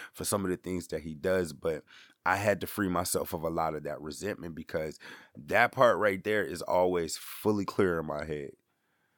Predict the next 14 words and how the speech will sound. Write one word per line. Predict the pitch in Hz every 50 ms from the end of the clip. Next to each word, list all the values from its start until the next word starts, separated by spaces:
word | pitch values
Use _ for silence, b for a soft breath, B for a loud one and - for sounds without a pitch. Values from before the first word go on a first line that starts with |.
| _ _ _ _ _ _ _ _ _ _ _
right? | - - 98 101 98 90 - _ _ _ _ _ _ _ _ _ _ _ _ _ _ _ _ _ _ _ _ _ -
And | 107 107 107
I | 104
think | - - 117 101
sometimes | - - 101 101 - 110 98 95 92
we | 90 98
need | 95 92 90 85 -
to | - -
th-, | - - 101 -
look | - 101 123 123 -
at | 90
people | - - 95 - 90 92
like, | 87 78 87 90 - 85 87
ha-, | - - 113 -